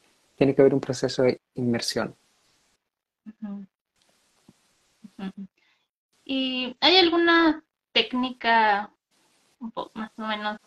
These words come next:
Speaker 2: rápida <laughs> o que nos recomiendes <laughs> para,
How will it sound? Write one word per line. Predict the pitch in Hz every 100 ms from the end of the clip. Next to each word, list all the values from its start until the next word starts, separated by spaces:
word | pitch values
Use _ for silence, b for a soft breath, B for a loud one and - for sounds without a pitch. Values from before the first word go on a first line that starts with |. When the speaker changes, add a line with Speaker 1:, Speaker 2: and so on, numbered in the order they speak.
| _
Speaker 2:
rápida | - 208 208 214
<laughs> | - - 226 - - - -
o | 240
que | -
nos | 311 254
recomiendes | 247 - 226 226 247 320 294 320
<laughs> | 330 330 415 392 - - - 320 -
para, | 240 233